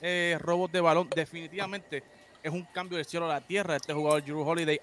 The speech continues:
a lo que teníamos acostumbrado de ver de Eric Bledsoe. ¿Cómo viste, cómo viste a, a los Bucks, eh, con, con, enfrentando al equipo que le ganó en la burbuja el año pasado, que básicamente los descifró? ¿Cómo, cómo los viste?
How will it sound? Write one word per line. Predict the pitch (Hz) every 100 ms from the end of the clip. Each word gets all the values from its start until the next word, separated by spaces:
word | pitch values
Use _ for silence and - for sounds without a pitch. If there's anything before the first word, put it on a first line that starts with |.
| - 143
a | 139
lo | 139
que | 135
teníamos | - 143 143 156 160 151
acostumbrado | 151 - 147 151
de | 147
ver | 143
de | 139
Eric | 151 139 123
Bledsoe. | 190 180 156 123 - - - -
¿Cómo | 190 240
viste, | 254 254 214
cómo | 190 220
viste | 240 - 233
a, | 190 175
a | 196
los | 180 139
Bucks, | 196 180 - 151
eh, | 131 123 123 131
con, | 143
con, | 143 143 135 -
enfrentando | 147 165 151 147 196 262
al |
equipo | 190 170 220
que | 247
le | 190 143
ganó | 131 139
en | 240
la | 208
burbuja | 165 143 240
el | 208
año | 156
pasado, | 151 135 220
que | 151
básicamente | 135 - 196 208
los | 214 147
descifró? | 147 123 - 226
¿Cómo, | 170 190
cómo | - 165 196 226
los | 165
viste? | 131 110